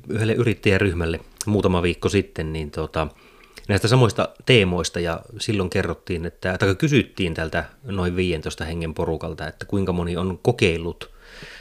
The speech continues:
elämänsä aikana erilaisia niin kuin ruokavalioita. Ja itse asiassa sieltä ei tainnut nousta kuin yksi taikka kaksi kättä siitä porukasta.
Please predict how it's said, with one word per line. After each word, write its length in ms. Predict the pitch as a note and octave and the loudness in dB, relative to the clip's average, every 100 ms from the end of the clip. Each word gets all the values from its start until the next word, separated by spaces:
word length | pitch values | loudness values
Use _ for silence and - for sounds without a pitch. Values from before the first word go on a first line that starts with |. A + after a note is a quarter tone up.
| - | -8
elämänsä 400 | A2 F2+ F2 E2 - | -2 0 0 -2 -2
aikana 360 | F2+ E2+ E2+ G2+ | -4 -4 -4 0
erilaisia 560 | G2 F2 E2+ - F2+ | 0 0 -2 -2 -4
niin 180 | F2+ F#2+ | -4 -4
kuin 160 | - G2 | -2 4
ruokavalioita. 1000 | C#3 G#2+ F#2+ A2 F#2 D#2 C#2+ C#2+ E2 D#2 - _ _ | 6 6 4 0 0 -2 -4 -6 -8 -10 -14 _ _
Ja 180 | G2 F#2+ - | -4 -2 -2
itse 220 | B2+ C3 | -4 -4
asiassa 180 | B2+ C#3+ | -4 -2
sieltä 240 | E3 C#3+ | -2 0
ei 40 | |
tainnut 200 | C3 C#3 | 0 0
nousta 220 | C#3 C3 - | 0 -2 -6
kuin 180 | - - | -10 -6
yksi 280 | D#3+ D3 - | -4 -4 -4
taikka 300 | G2+ F2 - | -6 -4 -6
kaksi 460 | - A#2 - - E2+ | -2 -2 -2 -6 -6
kättä 540 | - E2 - - - | -6 -8 -10 -14 -10
siitä 240 | - E2+ | -10 -10
porukasta. 640 | - F2+ E2+ - - - | -6 -4 -4 -4 -6 -6